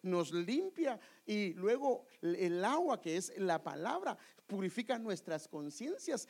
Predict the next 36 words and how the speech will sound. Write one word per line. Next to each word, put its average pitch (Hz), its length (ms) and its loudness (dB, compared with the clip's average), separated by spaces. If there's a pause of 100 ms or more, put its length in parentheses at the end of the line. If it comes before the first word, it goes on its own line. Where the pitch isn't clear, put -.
(160)
y 196 160 0
empezamos 180 840 -2 (180)
una 208 280 -2
vida 196 280 -2
nueva. 202 340 -2
Hay 190 140 2
una 247 180 -2
formación. 170 800 -2
O 160 60 -6
sea 220 120 -4
que 190 160 -2 (240)
hay 294 260 2
dos 285 320 0
cosas 330 540 -2
que 214 100 -4
necesitamos 190 460 -2
para 160 260 -2 (220)
formarnos 185 1000 0
en 156 140 0
el 147 140 -4
Señor, 170 420 -4
que 190 160 2
es 202 160 -2 (220)
la 156 260 -2
sangre 320 380 0
del 214 140 0
Señor 190 360 -4
que 190 120 -2
tiene 196 220 -2
que 208 100 -2
estar 208 180 2
siendo 220 240 -2
aplicada 226 600 -4 (200)
en 160 140 -2
nuestras 160 420 -2
vidas 302 360 0